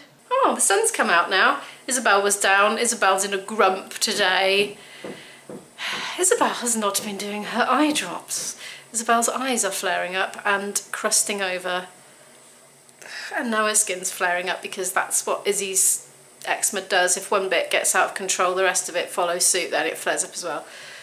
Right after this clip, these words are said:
So she's in a grump and I'm, uh, just exasperated because I go to great lengths to provide her medication for her and then she just doesn't always remember to take it. Remember in inverted commas.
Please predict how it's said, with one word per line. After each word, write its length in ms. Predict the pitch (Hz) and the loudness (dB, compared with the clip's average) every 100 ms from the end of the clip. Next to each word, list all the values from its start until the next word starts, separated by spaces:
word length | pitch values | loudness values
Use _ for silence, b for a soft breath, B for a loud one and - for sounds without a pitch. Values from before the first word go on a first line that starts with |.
| B | B
So 160 | - 240 | -2 2
she's 320 | 233 302 285 | 4 6 6
in 80 | 233 | 2
a 60 | |
grump 380 | 190 208 190 226 | 4 4 4 4
and 120 | 226 | 2
I'm, 380 | 233 233 226 226 | 4 4 4 4
uh, 440 | 226 226 220 220 220 B B B B B B B - | 4 4 6 4 2 B B B B B B B -6
just 520 | - 233 - - - | 0 2 2 2 0
exasperated 760 | 269 226 220 208 220 185 185 190 | -2 0 2 2 2 2 2 0
because 680 | 185 196 190 190 - - - - - - - | -4 0 2 2 2 -2 -16 -20 -20 -10 -8
I 40 | |
go 160 | 226 233 | 2 2
to 120 | 226 | 4
great 240 | 254 311 311 | 4 4 4
lengths 320 | 294 277 - | 2 2 0
to 60 | |
provide 460 | 226 226 208 208 208 | 0 2 4 4 4
her 140 | 208 | 2
medication 640 | 202 196 196 208 190 190 196 | 2 0 -2 0 2 2 0
for 220 | 190 196 | 2 4
her 220 | 208 220 | 4 4
and 140 | 208 214 | 2 0
then 120 | 220 | 0
she 160 | 214 | 0
just 260 | 233 220 - | 0 0 0
doesn't 260 | 214 208 202 | 0 -2 -2
always 560 | 208 190 185 190 - - - 202 | 0 2 2 0 -4 -20 -20 -16
remember 360 | 185 175 180 | -10 -10 -10
to 120 | 180 | -10
take 300 | - - - | -8 -8 -10
it. 280 | - - - - - - - - | -14 -10 -12 -12 -20 -20 -20 -10
Remember 400 | 196 175 170 170 | -8 -6 -6 -6
in 280 | - 160 - | -6 -8 -12
inverted 380 | 170 175 - | -10 -8 -8
commas. 380 | - 175 165 - | -8 -8 -4 -4